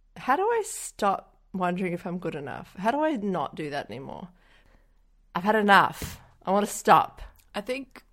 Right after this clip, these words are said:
Speaker 2: the thing is, with academia, it's like everything that we do is always about trying to prove to the wider community that what we've done has value.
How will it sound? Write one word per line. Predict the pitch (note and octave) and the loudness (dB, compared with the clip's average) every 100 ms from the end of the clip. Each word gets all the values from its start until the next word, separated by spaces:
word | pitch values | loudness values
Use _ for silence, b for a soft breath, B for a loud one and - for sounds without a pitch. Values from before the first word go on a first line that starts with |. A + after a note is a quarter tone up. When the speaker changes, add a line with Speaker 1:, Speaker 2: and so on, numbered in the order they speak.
| - _ _ _ _ B B B B _ | -20 _ _ _ _ B B B B _
Speaker 2:
the | A#3 | -12
thing | C4 D4 C4+ | -4 -2 0
is, | G#3 F#3 | -2 -4
with | F#3+ | -6
academia, | G3+ G3+ G#3 A3 A3 G3 | -4 -4 -4 -2 -4 -4
it's | - F#3 - | -8 -10 -8
like | F#3+ F#3+ - | -8 -8 -6
everything | G3 G#3 C#4 C#4+ - A3+ A3 | -6 -4 -8 -8 -6 -4 -4
that | G3 F#3 | -4 -8
we | F#3 F3 | -10 -8
do | - D3+ D3+ G3 A3 _ _ _ _ _ _ _ _ _ | -8 -10 -8 -10 -14 _ _ _ _ _ _ _ _ _
is | F#3 F#3+ F#3 | -4 -2 0
always | F#3+ G3 F#3 F3 E3+ E3+ - | 0 0 0 0 -2 -4 -8
about | E3+ E3+ E3 - | -4 -4 -4 -6
trying | - G3+ G3 A3 A3+ A3+ G#3+ A3+ - | -12 -8 -6 -4 -4 -4 -6 -10 -10
to | G3+ G3 F#3 E3+ F3 E3+ - _ _ _ _ _ _ _ _ _ _ _ _ _ _ _ _ | -8 -8 -8 -8 -12 -16 -20 _ _ _ _ _ _ _ _ _ _ _ _ _ _ _ _
prove | - B3 B3 A#3 G#3+ - | -6 -2 -2 -2 -4 -6
to | - | -10
the | G3 | -6
wider | F#3 F#3 F#3 F#3 | -4 -2 -4 -8
community | - F3 F3+ E3+ D#3+ D3 D3 | -14 -12 -10 -10 -10 -10 -10
that | C3+ D#3 | -8 -4
what | E3 - | -4 -4
we've | E3 | -8
done | - D3+ | -8 -10
has | D#3 D3 | -10 -12
value. | - A#2+ - - | -8 -8 -10 -18